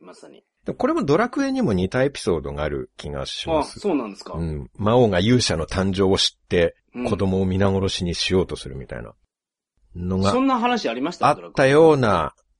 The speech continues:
Speaker 1: はい。
Speaker 2: なかったような。
Speaker 1: はあ。
Speaker 2: うん。まあ、ドラクエファイブとかは子供時代に殺しに行きますからね。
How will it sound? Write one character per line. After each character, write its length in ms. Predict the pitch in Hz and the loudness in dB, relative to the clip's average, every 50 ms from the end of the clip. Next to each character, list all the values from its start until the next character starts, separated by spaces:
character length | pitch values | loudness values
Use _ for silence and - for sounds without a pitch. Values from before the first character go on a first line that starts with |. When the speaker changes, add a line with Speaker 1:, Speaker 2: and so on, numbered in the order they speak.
| _ _ _ _ _ - | _ _ _ _ _ -12
Speaker 1:
は 140 | 110 104 95 | -10 -10 -8
い。 80 | 92 | -6
Speaker 2:
な 100 | 92 87 | -6 -6
か 120 | - - 87 | -2 -2 -4
っ 100 | - - | -4 -2
た 100 | - 78 | -4 -4
よ 140 | 73 73 71 | -2 -2 -4
う 40 | |
な。 200 | 71 65 62 62 60 _ _ _ - | -8 -8 -10 -12 -14 _ _ _ -16
Speaker 1:
は 1000 | - - 160 156 139 127 117 113 110 101 98 98 92 82 80 80 78 - - - _ - | -12 -6 -4 -2 0 0 -2 -2 -4 -8 -10 -12 -14 -14 -16 -20 -20 -20 -20 -20 _ -12
あ。 40 | 76 | -10
Speaker 2:
う 40 | 78 | -10
ん。 220 | 76 139 117 - - _ _ _ - | -10 -10 -12 -16 -20 _ _ _ -10
ま 60 | 143 | -6
あ、 40 | 120 | -2
ド 100 | 147 165 | 0 0
ラ 120 | 190 196 | 0 0
ク 120 | - 226 196 | 2 2 0
エ 20 | |
フ 80 | 185 - 240 | 2 2 2
ァ 140 | 254 240 | 4 4
イ 20 | 190 | 4
ブ 160 | 117 107 87 | 2 0 -6
と 140 | - 80 - | -6 -8 -6
か 100 | - 73 | -4 -4
は 320 | 71 139 135 131 123 - _ | -2 -2 -2 -4 -4 -6 _
子 140 | - - 139 | -6 -4 0
供 260 | 127 139 139 139 135 127 | 2 2 4 4 4 4
時 100 | 147 135 | 4 2
代 140 | 113 90 82 | 2 2 0
に 100 | 73 67 | -4 -8
殺 200 | - - 87 87 | -8 -6 -4 -4
し 160 | - - 95 | -4 -4 -6
に 120 | 82 80 78 | -4 -4 -6
行 60 | 76 | -6
き 100 | - 85 | -8 -6
ま 120 | 78 76 73 | -6 -6 -6
す 80 | - | -6
か 80 | - 64 | -8 -8
ら 80 | 67 | -6
ね。 220 | 87 117 131 127 | -6 -6 -6 -6